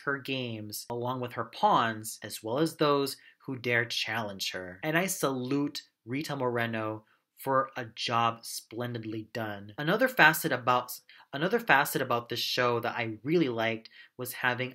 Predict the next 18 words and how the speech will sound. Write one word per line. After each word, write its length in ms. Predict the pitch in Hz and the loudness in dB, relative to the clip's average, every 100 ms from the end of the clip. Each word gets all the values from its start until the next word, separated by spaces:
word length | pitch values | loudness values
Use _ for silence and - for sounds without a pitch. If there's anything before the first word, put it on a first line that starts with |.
| - | -6
Ivy 480 | 123 127 120 127 131 | -4 -4 -6 -8 -8
and 180 | 117 107 | -8 -6
Zach 360 | 113 107 - | -4 -4 -6
siblings, 880 | - - 151 120 104 95 92 95 - | -12 -6 -6 -4 -6 -8 -12 -18 -12
because 320 | 147 147 151 120 | -8 -2 -2 -2
they 100 | 131 | -4
demonstrate 560 | 123 127 123 - 123 | -2 -4 -4 -2 -2
a 60 | 117 | -2
familial 480 | 120 123 123 120 113 | -6 -6 -2 -2 -4
closeness 560 | - 156 170 175 170 | 0 0 2 -2 -2
with 100 | 165 | 0
each 160 | 170 - | -2 -2
other, 480 | 156 147 147 143 143 143 | -4 0 0 0 -2 -4
as 180 | 135 135 | -2 0
well 160 | 135 | 0
as 100 | 131 | 0
showing 440 | - 185 208 151 127 | 2 2 4 2 0
us 400 | 110 117 - | -2 -2 -6